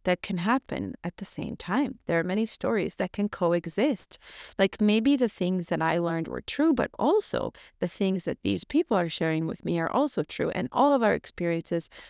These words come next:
are existing at the same time. It was really mind-blowing. And, you know, my parents were like, "Shit, why did we send her on this trip?"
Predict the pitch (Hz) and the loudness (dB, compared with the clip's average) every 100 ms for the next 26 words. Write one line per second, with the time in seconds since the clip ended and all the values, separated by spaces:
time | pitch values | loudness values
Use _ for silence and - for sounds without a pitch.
0 | - - 170 165 - 240 - 165 165 175 | -10 0 0 0 0 -2 0 -4 -4 -6
1 | 165 - 151 - 202 151 - _ _ _ | -8 -6 -6 -2 -2 -2 -4 _ _ _
2 | _ _ _ - 180 - 190 185 202 220 | _ _ _ -8 -4 -2 -2 -2 0 2
3 | 214 220 214 208 _ _ 175 165 156 65 | 2 2 0 -2 _ _ -4 -2 -2 -6
4 | 58 - - _ _ _ _ _ _ _ | -6 -10 -14 _ _ _ _ _ _ _
5 | _ - 185 175 170 170 - _ _ _ | _ -4 0 0 0 -2 -6 _ _ _
6 | _ _ _ _ - 180 165 160 160 - | _ _ _ _ -4 -2 0 0 -2 -2
7 | 247 240 233 - 175 156 156 - - 269 | 0 2 2 0 0 0 -4 -8 -2 2
8 | - 180 214 269 247 233 220 - 247 277 | 2 2 2 4 4 2 0 0 2 4
9 | 254 220 247 202 - - - - - 359 | 4 2 2 0 -2 -6 -8 -8 0 2
10 | 359 359 - | 2 0 -2